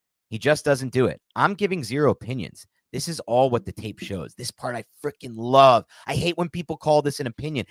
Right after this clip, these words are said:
It's not an opinion. Watch the tape. You can have the opinion that says the reason this is happening is because the O-line sucks, because, because, because.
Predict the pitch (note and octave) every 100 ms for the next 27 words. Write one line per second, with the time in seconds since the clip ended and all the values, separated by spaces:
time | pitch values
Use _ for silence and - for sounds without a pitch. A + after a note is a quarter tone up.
0 | - - A#2+ C#3+ C#3+ D#3+ C#3 - G2 E2
1 | E2 B2+ - B2+ C#3+ F#2 _ _ B2+ G3
2 | A3+ A3 A3+ A3 - G#3 A3 D3 A2+ -
3 | B2+ A#2 - _ A#2 A2 C#3 E3+ D3 C3+
4 | - G2 - G3 A#3+ - D#2+ A#1 D2+ _
5 | _ A2 G2+ A2+ A2+ G2 G2 F2+ E2+ -
6 | D#2 - _ A2+ G#2 G2 G#2+ F2 F#2 F2
7 | C2+